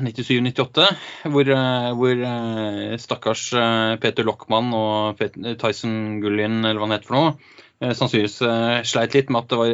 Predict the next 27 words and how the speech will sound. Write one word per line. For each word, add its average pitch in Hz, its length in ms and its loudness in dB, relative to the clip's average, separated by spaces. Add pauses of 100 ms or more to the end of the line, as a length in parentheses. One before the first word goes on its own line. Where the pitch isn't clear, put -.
litt 135 240 -2
lavere 117 300 2
nivå 110 260 0
på 123 160 -6
noen 104 240 -2
av 117 60 -12
quarterbackene. 113 560 -4 (160)
Eh, 92 320 -6 (340)
hallo, 110 220 2 (100)
hei. 135 220 -4 (440)
Eh, 127 440 0 (120)
kontra 120 480 2
enkelte 123 300 -2
andre, 113 300 0 (280)
eh, 113 140 -4
som 113 200 -4
var 98 200 -4
på, 107 400 0
på 117 120 -8
campen. 101 360 -6 (240)
Det 135 80 0
vil 135 80 0
si 170 60 0
at, 143 160 -4 (180)
at, - 160 -14
eh, 135 180 2
de 131 260 2